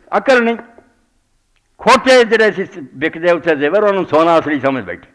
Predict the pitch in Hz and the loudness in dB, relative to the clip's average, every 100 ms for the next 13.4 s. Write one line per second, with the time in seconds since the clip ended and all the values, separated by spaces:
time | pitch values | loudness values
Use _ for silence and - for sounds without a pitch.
0 | _ _ _ _ _ _ _ _ _ _ | _ _ _ _ _ _ _ _ _ _
1 | _ _ _ _ _ - 147 156 196 233 | _ _ _ _ _ -6 -2 2 4 4
2 | 233 226 214 202 185 185 175 160 160 156 | 2 2 2 2 2 0 0 0 0 0
3 | - 147 143 147 143 135 131 110 120 131 | 0 -2 0 -2 0 0 -2 -6 -12 -8
4 | 135 127 117 107 107 110 104 - 156 - | -8 -8 -10 -6 -6 -6 -8 -6 -6 -6
5 | - _ _ _ _ _ _ _ _ 117 | -14 _ _ _ _ _ _ _ _ -6
6 | 120 92 - - 95 123 131 214 214 196 | -6 -8 -20 -20 -6 -4 0 2 2 2
7 | 175 160 156 147 143 139 139 - 143 135 | 2 2 2 0 0 0 -4 -4 -4 -2
8 | 123 104 82 _ 101 - 104 143 170 165 | -2 -6 -10 _ -16 -8 -2 2 4 4
9 | 147 147 131 113 98 110 98 85 - - | 2 -4 -4 -6 -12 -14 -14 -16 -20 -20
10 | _ _ _ _ _ _ 131 - 254 214 | _ _ _ _ _ _ -12 -2 0 0
11 | 233 233 202 170 139 135 123 104 - 147 | 2 2 4 2 2 0 -2 -6 -10 -8
12 | - 156 - 165 185 160 170 208 208 202 | -2 -2 2 2 2 2 0 0 -2 2
13 | 240 254 240 185 | 4 4 2 0